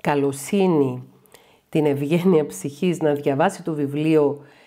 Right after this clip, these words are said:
και να, να δώσει μια τελευταία ματιά προτού, α, δώσουμε το τελευταίο ok για την έκδοση του βιβλίου. Πρόκειται για ένα πρόσωπο που θέλει να παραμείνει ανώνυμο. Είναι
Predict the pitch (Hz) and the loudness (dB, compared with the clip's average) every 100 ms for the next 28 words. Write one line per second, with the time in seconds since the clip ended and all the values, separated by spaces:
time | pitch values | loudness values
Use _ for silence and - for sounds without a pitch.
0 | _ - 165 160 147 143 147 147 147 196 | _ -4 0 2 0 -2 -2 0 2 0
1 | 190 160 170 175 160 143 - 175 170 151 | 0 0 0 0 0 0 -2 -2 0 0
2 | 143 - 170 165 143 139 - _ _ _ | -4 -4 -2 -2 -2 -8 -20 _ _ _
3 | _ - 156 143 165 180 170 147 139 - | _ -4 0 0 0 0 2 0 -2 -12
4 | _ 151 139 139 131 131 135 135 143 175 | _ -2 0 0 0 -2 -4 -2 0 0
5 | 175 170 156 143 143 139 139 180 170 147 | 0 -2 -2 0 0 -2 -2 0 2 2
6 | - 170 165 147 143 143 143 147 156 151 | 0 2 2 2 2 2 0 0 -2 -6
7 | - 139 131 135 170 196 160 160 165 160 | -4 -4 0 2 2 2 0 -2 0 0
8 | 147 151 147 151 151 156 143 151 160 160 | 2 2 0 -2 -2 -4 -4 -2 0 0
9 | 143 139 143 165 151 143 151 156 147 143 | 0 0 0 2 2 2 2 2 2 2
10 | 135 139 139 156 151 156 151 147 | 0 -4 -6 -4 0 2 2 0